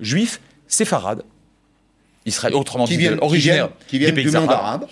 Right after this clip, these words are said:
Speaker 1: qui viennent du monde arabe et qui vivent notamment dans le nord Negev, des villes comme Beersheba, <clears throat> comme, euh, euh, Ourim, et cetera.
Speaker 2: Et qui
Speaker 1: Et
Speaker 2: sont la main-d'œuvre des activités de service ?
Speaker 1: Oui, alors c'est ça, service, un petit peu tourisme,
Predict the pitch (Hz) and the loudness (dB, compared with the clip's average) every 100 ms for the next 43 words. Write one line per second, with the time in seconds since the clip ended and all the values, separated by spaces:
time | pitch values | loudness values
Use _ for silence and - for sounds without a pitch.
0 | - - 151 127 123 107 98 101 208 - | -8 -2 0 0 -2 -2 -2 0 -2 -4
1 | 113 131 131 139 - - 120 127 135 127 | -6 -4 -2 0 -2 -6 -6 0 0 0
2 | 104 139 123 107 110 110 95 117 131 120 | 0 -2 0 -2 -4 -4 -2 0 0 -2
3 | 107 113 101 107 104 - 120 104 120 - | -8 -8 -4 -2 -2 -4 -4 0 0 0
4 | 107 101 - - - 104 98 107 - 123 | -4 -4 -6 -16 -10 -8 -6 -6 -4 -2
5 | 127 110 98 104 113 143 220 - - 123 | -2 -2 -4 -6 -4 -4 -6 -6 -8 -2
6 | 151 175 156 135 139 139 147 160 139 104 | 0 2 2 0 -2 -4 -2 -2 -4 -10
7 | _ _ - 98 127 143 135 151 139 151 | _ _ -20 -6 -2 -2 -2 -4 -4 -4
8 | - 139 156 170 - - 147 202 156 160 | -4 -4 -4 -6 -8 0 2 2 2 0
9 | 185 160 127 - 160 127 175 196 - 123 | 0 -2 -2 -2 -2 0 0 0 0 -2
10 | - - 165 180 151 165 190 - 208 | -6 -4 0 2 2 2 0 0 0